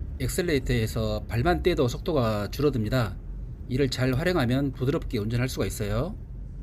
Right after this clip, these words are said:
자, 이렇게 내리막길에서는요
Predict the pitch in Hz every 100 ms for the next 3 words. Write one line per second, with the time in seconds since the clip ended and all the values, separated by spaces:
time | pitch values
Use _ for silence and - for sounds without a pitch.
0 | - - - - - - - - - -
1 | - - - - - - - - - -
2 | - - - - - - - - - -
3 | - - - - - - 123 151 - 143
4 | 123 139 185 185 151 131 117 110 143 131
5 | 95